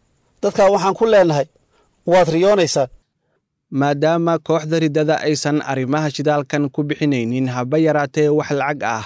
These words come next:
Speaker 2: waxaa qandaraaslayaasha Turkiga loo fasaxay inay si xor ah oo la xisaabtan la'aan ah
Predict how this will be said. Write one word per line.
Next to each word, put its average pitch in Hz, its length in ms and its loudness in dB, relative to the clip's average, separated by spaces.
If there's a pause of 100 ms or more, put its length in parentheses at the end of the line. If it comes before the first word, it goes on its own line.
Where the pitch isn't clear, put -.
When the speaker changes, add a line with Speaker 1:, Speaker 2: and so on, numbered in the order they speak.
(460)
Speaker 2:
waxaa 165 340 -2
qandaraaslayaasha 151 840 0
Turkiga 147 500 -2
loo 143 220 2
fasaxay 127 720 -4 (360)
inay 170 260 0
si 175 180 -6
xor 160 260 -2
ah 151 240 -4
oo 147 180 0
la 147 120 2
xisaabtan 131 580 -6
la'aan 143 280 -4
ah 110 240 -8